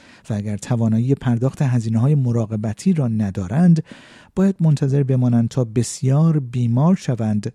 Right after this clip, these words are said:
تا واجد شرایط خدمات اجتماعی شوند.» وی افزود: «ما به سرمایه‌گذاری بسیار بیشتری در آموزش کارشناسان بهداشت روان، مانند روانپزشکان و روانشناسان بالینی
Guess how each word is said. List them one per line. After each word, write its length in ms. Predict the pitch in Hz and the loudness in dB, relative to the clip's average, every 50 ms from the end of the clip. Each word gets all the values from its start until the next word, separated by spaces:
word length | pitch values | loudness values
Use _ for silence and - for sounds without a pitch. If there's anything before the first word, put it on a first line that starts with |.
| _ - | _ -12
تا 160 | - 135 120 | -8 -6 -6
واجد 480 | 110 107 110 101 104 98 - 113 107 | -6 -4 -6 -6 -4 -4 -6 -6 -6
شرایط 500 | 117 - - - 104 87 87 98 - - | -6 -8 -6 -8 -8 -6 -6 -8 -8 -10
خدمات 560 | 120 - - 117 101 95 87 85 85 98 - 131 | -10 -10 -8 -10 -8 -8 -8 -10 -10 -10 -10 -10
اجتماعی 580 | - 117 110 - - - 120 117 110 113 131 135 | -10 -10 -10 -10 -8 -4 -2 0 0 0 -2 -2
شوند.» 480 | - - - - - - - - 110 - - _ _ _ - - - - - - - - - - - - | -4 -8 -12 -12 -12 -12 -12 -10 -12 -12 -14 _ _ _ -20 -20 -20 -20 -20 -20 -20 -20 -20 -8 -2 0
وی 160 | 127 120 120 | 0 2 0
افزود: 440 | 120 - - - 151 156 160 - - _ _ _ _ _ - - | -2 -2 -2 0 2 2 2 0 -4 _ _ _ _ _ -2 0
«ما 200 | 143 151 156 156 | 2 2 2 2
به 160 | 139 143 143 | 0 0 -2
سرمایه‌گذاری 1000 | - - - 135 123 123 127 127 123 120 110 123 113 110 117 117 131 147 151 147 | -2 -2 -4 -2 -2 0 0 0 0 0 0 -2 -2 -2 -2 -2 -2 0 -2 -2
بسیار 600 | 135 123 127 - - - - 117 113 113 110 107 | -2 -2 -4 -6 -6 -4 -4 -2 0 0 -2 -4
بیشتری 580 | 104 110 117 113 - - - 143 143 139 131 113 | -4 -4 -4 -4 -6 -6 -4 -2 0 0 0 0
در 160 | 113 107 107 | -2 -4 -4
آموزش 520 | 107 104 104 107 107 101 120 127 - - | -2 -2 0 0 0 0 -2 -2 -2 -2
کارشناسان 800 | 143 - - 127 117 110 - - 113 110 104 - - 127 120 123 | -4 -4 -2 -2 -2 -2 -2 -2 -2 -2 -2 -2 -2 -2 -2 -2
بهداشت 560 | 117 113 113 101 - - 123 120 110 - - | -2 -2 -4 -4 -6 -6 -8 -8 -6 -4 -4
روان، 560 | 123 110 104 107 98 95 117 131 147 143 143 139 _ _ - - | -4 -4 -4 -4 -4 -2 0 2 2 2 2 0 _ _ -4 -2
مانند 320 | 147 143 147 151 143 139 | 0 0 0 0 -2 -2
روانپزشکان 1040 | 135 120 120 113 107 - 110 101 95 - 113 101 101 98 - - - 170 165 160 151 - - - - - | -2 -2 -2 -2 -2 -2 -2 -4 -4 -4 -6 -6 -8 -8 -8 -4 0 2 2 2 2 0 -6 -20 -12 -6
و 80 | - 156 | -6 -4
روانشناسان 1000 | 151 143 120 117 120 113 110 107 - - 120 113 107 104 - - 131 127 127 120 | -2 -2 -4 -2 -2 -2 -2 -2 -4 -4 -2 -2 -2 -4 -4 -2 -2 0 0 -2
بالینی 720 | 110 107 120 110 104 98 98 92 98 127 151 170 165 | -2 -2 -2 -2 -2 -2 -2 -2 0 4 4 4 4